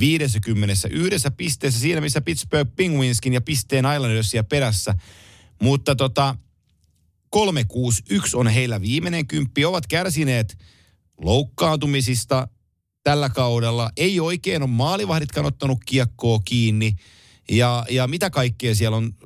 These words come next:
niinku selityksien puolella. Mutta New Jerseyllä on ollut, ollut kyllä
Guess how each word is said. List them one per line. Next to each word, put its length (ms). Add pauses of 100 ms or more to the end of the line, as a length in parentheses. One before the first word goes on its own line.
niinku 200
selityksien 640
puolella. 380
Mutta 380
New 140 (160)
Jerseyllä 400
on 60
ollut, 180 (120)
ollut 320
kyllä 280